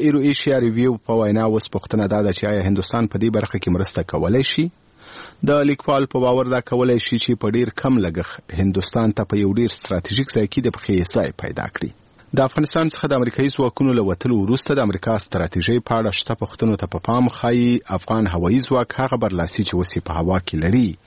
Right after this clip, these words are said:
بدلون ومومي، ځکه طالبان د هوایي دفاع د پرمختللو وسلو د ترلاسه کولو په لټه کې دي او په وروستیو کې هم ښودلي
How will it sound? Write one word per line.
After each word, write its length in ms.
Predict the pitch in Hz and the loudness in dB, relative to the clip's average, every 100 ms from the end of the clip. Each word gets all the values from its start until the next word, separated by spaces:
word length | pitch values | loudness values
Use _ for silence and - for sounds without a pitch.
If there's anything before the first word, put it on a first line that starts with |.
| _ - 104 | _ -10 -4
بدلون 320 | 113 110 98 - | -2 0 -2 0
ومومي، 340 | 151 90 87 - _ - - - 95 | 0 0 -2 -6 _ -20 -16 -4 -2
ځکه 180 | 101 110 104 - - _ - | 2 0 -2 -10 -20 _ 2
طالبان 420 | 113 120 123 123 117 | 2 4 4 4 2
د 100 | 107 | 2
هوایي 240 | 110 120 110 | 2 2 0
دفاع 260 | - 120 117 110 | 0 0 0 2
د 160 | 104 92 | 0 0
پرمختللو 500 | - 90 - 131 123 104 | -2 -2 0 0 2 2
وسلو 260 | - 127 113 | 0 0 2
د 80 | 101 - | 0 -2
ترلاسه 360 | 90 82 - - | -2 -2 -4 0
کولو 260 | 101 98 85 78 - | 2 2 0 -2 -4
په 100 | 78 | -4
لټه 320 | 76 101 135 - | -2 0 0 0
کې 60 | 165 | 0
دي 80 | 262 | 0
او 60 | 240 | 0
په 80 | 143 | 2
وروستیو 400 | 113 98 127 107 | 2 0 0 0
کې 100 | - 107 | 0 0
هم 80 | 98 | 0
ښودلي 380 | - 87 120 147 | 0 0 2 0